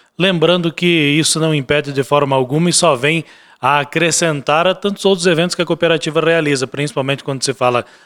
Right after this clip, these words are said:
das semanas de negócio, de datas especiais que são comemoradas pela nossa Cotrifred. Então,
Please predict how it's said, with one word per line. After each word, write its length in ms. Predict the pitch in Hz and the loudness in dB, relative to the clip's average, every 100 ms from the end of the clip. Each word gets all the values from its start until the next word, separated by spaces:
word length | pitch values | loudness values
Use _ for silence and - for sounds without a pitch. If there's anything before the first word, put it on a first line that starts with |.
| _ | _
das 180 | 147 135 | -2 0
semanas 400 | 139 131 135 123 | -2 0 -2 -2
de 120 | 127 | -6
negócio, 640 | 120 107 123 139 135 - | -8 -2 2 4 2 -4
de 160 | 135 196 | -8 -8
datas 520 | 147 165 165 - 131 | 0 0 0 -2 -6
especiais 560 | 131 - 123 - 139 139 | -6 -4 -4 0 0 -2
que 80 | - | -4
são 160 | 135 | -4
comemoradas 640 | 131 131 120 117 131 123 - - - _ | -4 -4 0 0 0 -4 -8 -12 -20 _
pela 240 | 151 151 135 | -2 0 2
nossa 320 | 139 139 131 | 2 0 -2
Cotrifred. 600 | 131 117 117 131 143 143 | -4 -4 -2 0 0 -2
Então, 300 | 131 160 | -2 -2